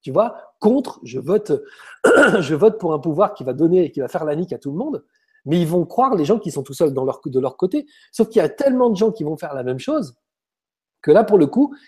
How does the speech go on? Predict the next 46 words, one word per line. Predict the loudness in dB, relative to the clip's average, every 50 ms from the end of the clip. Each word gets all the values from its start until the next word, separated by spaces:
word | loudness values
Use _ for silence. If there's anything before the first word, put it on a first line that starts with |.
| _ -12
ils | -8 -4
vont | -4 -2
voir | 0 0 0 2
les | 2 2
répercussions | 0 0 0 -2 -4 -4 -8 -8 -6 -4
d'un | -4 -4 -2
vote | -2 -4 -4
réfractaire. | -4 -8 -8 -6 -8 -10 -8 -6 -6 -6 -6 -8 _ _ -18 -10 -4
Ils | -2 0 2
vont | 4 4
voir | 2 2 0 -2 -2 -2 -4 -4
qu'ils | -2 -2 0 2 2
ont | 2
du, | 2 0 -6 -8 -8
du, | -8 -6 -4
le | 0 0 0 0 0
pouvoir | -2 -4 0 0 -2 -2 -2
qu'ils | -4 -4 -2
n'ont, | -2 -4 -6 _ _ _ _
qu'ils | -2 -2
ne | -2
croyaient | 0 0 0 2 2 2 2
pas | 2 0 -2
avoir | -2 0 0 -2 -2 -2
jusque-là. | -4 -6 -6 -2 -2 -2 -2 -2 -6 -8 _ _ _ _ _ _ _ _ -2
Et, | 0 0
et, | 0 0 0 -2 -2 0 0 0 0 0
et, | 0 -2 -2 -2
et | 0
en | 2 2 2
disant, « | 2 2 2 4 4 2 2 0 -6 -16 -18 _ -4
Moi, | 0 2 4 4
je | 4 2
secoue | 0 0 -2 -2 2 2 2
mon | 2 2 0
petit | 0 -4 -2 0
bulletin | 0 0 0 2 0 0 0
tout | 0 -4 0
seul | 2 2 2 2
de | 0
mon | 0 -2 -2
côté », | -2 -4 -6 -4 -4 -6 -6 -6 _ _ _ _ _ _
ce | -16 -8
qu'ils | -4 -4 -4
croient | -2 -2 0 0 0 0
toujours, | -2 -4 -6 -2 -2 0 -2 -2